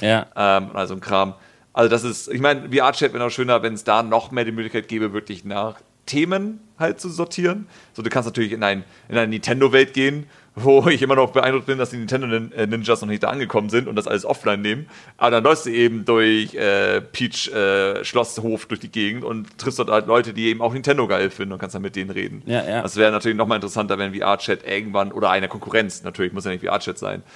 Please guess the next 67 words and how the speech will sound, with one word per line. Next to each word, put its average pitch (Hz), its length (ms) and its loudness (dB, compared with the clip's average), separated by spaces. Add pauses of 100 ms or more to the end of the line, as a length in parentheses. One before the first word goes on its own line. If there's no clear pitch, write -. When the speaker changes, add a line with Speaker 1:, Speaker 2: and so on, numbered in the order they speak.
(200)
Speaker 2:
aber 107 180 2
halt 104 140 0
dieses 104 220 -4
Prinzip 110 420 -4
von 107 320 0
einem 101 300 -4
drei 101 160 -4
D-Chat 117 480 0
oder 101 100 -2
einer 95 140 -2
drei 95 140 -8
D-Community 120 560 -6
nehmen, 113 260 -2 (380)
aber 131 200 4
dann 123 140 2
auch 120 100 0
gleich 120 220 4
wieder 113 100 0 (160)
diese 104 220 -4
Themen 127 300 -4
reinbringen. 95 520 -6
Weil - 80 -6
das 117 160 2
wäre 131 120 4
eigentlich 117 260 0
das, 110 180 -2
was - 240 -6 (280)
einen 120 160 -2
gereizt 110 420 0
hat 104 180 -2
an 101 80 -10
diesen 95 180 -12
Plattformen. 95 520 -8 (200)
Du - 80 -20
kannst 117 300 -4
direkt - 420 -2
in 156 180 -2
einen 135 200 -2
Chatraum 120 480 0
reingehen 139 540 -2
und 147 300 0
dann 135 280 2
mit 123 120 -4
jemandem 127 360 -6
in 110 200 -8
Echtzeit 113 460 -2
reden. 95 340 -10
Reddit 117 260 4
Speaker 1:
Ja. - 40 -14
Speaker 2:
ist - 100 -10
ja - 100 -4
auch - 180 -2
nicht 117 160 -10
Echtzeit - 580 -6
in 101 100 -12
dem 95 220 -6
Sinne. 98 200 -10
Das - 80 -12
Speaker 1:
Das 98 100 -4
Speaker 2:
ist - 80 -6
ja - 80 0
auch, 120 60 4
Speaker 1:
stimmt. 87 120 -4
Speaker 2:
du - 60 -20
gehst 117 200 -8
in 110 60 -2
einen, 104 220 -4